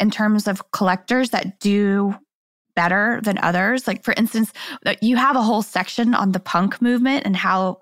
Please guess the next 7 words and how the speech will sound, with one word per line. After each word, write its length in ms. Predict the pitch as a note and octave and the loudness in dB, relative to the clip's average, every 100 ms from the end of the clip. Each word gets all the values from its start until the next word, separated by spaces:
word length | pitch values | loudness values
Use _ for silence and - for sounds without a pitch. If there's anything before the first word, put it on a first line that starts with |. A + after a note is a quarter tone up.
| G3 | -6
the, 100 | - | -2
um, 220 | F3+ F3+ | 0 0
buttons 360 | F#3 F3+ G#3+ G#3+ | -2 -2 -2 -4
played 300 | - F#3+ F#3 | -2 0 0
into 200 | F#3+ G3 | 0 -2
punk 340 | - G3 - | -4 -4 -4
style. 640 | - - F3+ E3 F#3 A3 C#4 | -8 -4 -2 0 0 0 -2